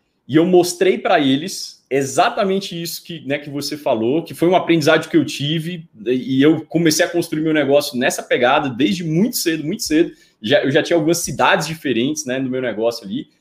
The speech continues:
E eu, eu teve um treinamento que eu fiz com a galera, é, que eu mostrava assim, ó, quando eu bati diamante,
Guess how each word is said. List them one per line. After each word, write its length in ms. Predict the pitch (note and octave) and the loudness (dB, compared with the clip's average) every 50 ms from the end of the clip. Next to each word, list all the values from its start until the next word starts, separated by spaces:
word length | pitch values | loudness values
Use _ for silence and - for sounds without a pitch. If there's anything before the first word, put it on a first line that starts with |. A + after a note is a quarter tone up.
| _ _ _ _ _ _ | _ _ _ _ _ _
E 80 | A#2+ C3+ | 2 4
eu, 180 | D#3 D#3+ - | 4 4 4
eu 140 | D3+ C#3+ C#3 | 2 2 2
teve 160 | D3+ E3+ E3+ | 2 2 0
um 40 | F3+ | 0
treinamento 360 | - F3+ F3 E3+ D#3+ E3 D#3+ | 0 2 2 2 2 0 0
que 60 | - | 0
eu 60 | D#3 - | -2 -2
fiz 140 | - - | -4 -6
com 60 | - D#3 | -8 -2
a 40 | D3 | 2
galera, 520 | C#3 A#2+ A2+ A#2+ D3+ F3 F3 - - - - _ _ _ _ _ _ _ | 4 4 4 6 4 4 4 4 2 -2 -6 _ _ _ _ _ _ _
é, 440 | G2+ A#2 B2+ B2+ B2+ B2+ B2 A#2+ A#2+ | 2 4 6 6 6 4 4 2 4
que 100 | - F3 | 2 2
eu 60 | F3 | 4
mostrava 320 | F3+ F3 - - E3+ E3+ | 4 2 2 2 2 0
assim, 160 | E3 - - | 0 2 2
ó, 180 | D#3 C#3+ A2 - | 4 4 4 4
quando 280 | - - F3 G#3 G#3 G#3 | 2 0 0 2 4 4
eu 100 | G#3 G#3 | 6 6
bati 280 | G3+ F#3+ F#3 - G#3+ | 6 4 4 0 -2
diamante, 640 | F3 G#3 A3+ G3+ F3+ E3 D3+ A#2+ - - - - | 0 0 2 2 2 2 2 0 -2 -6 -12 -18